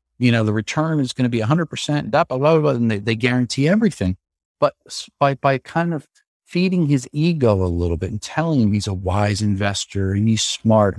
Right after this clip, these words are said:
and really all seniors can think about that. If somebody is maybe to the point where they're praising you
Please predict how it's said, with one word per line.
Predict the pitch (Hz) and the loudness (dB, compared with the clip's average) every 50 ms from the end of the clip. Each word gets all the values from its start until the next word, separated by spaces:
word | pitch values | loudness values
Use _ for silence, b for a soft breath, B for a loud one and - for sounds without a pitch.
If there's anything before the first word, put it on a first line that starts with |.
| 107 - | -4 -2
and | 131 139 | 0 0
really | 170 208 208 180 - | 2 2 2 0 0
all | - 160 190 208 196 | 0 0 2 2 0
seniors | - - 147 131 127 120 110 107 - | 0 -2 -2 0 0 0 0 -2 -4
can | - 101 95 | -6 -8 -8
think | - - - 110 107 - | -6 -4 -2 -2 -2 -2
about | 98 90 92 90 87 85 - | -2 0 0 2 0 0 -2
that. | - 87 82 80 87 - _ _ _ _ _ _ | -4 -4 -4 -4 -6 -10 _ _ _ _ _ _
If | - 131 - | -8 -8 -6
somebody | - - 165 180 175 170 156 151 143 131 | -2 0 0 2 2 2 0 0 0 0
is | 120 107 120 | 0 0 2
maybe | 123 123 127 123 131 120 | 2 2 2 2 0 -2
to | - - 127 | -4 -4 -6
the | 117 107 | -6 -6
point | - - 127 127 131 127 113 | -4 -2 0 0 0 0 0
where | 120 120 117 113 | 0 0 0 0
they're | 104 113 95 | 0 -2 -4
praising | 87 - - 135 147 156 156 - - 110 101 95 | -4 -4 -2 0 0 0 0 0 -2 -2 -2 0
you | 92 90 85 78 82 82 | -2 -2 -4 -4 -6 -8